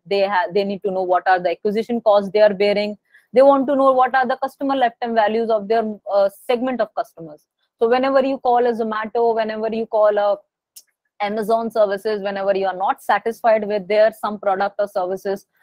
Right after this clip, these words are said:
how actually they identify that w-, which customer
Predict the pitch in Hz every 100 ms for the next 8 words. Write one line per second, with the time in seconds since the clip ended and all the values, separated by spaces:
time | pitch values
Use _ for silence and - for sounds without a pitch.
0 | _ - 233 277 247 - 254 254 240 233
1 | 214 214 202 233 220 214 220 - _ _
2 | _ - 170 - - 165 165 175 262 -
3 | 214 - 233 226 233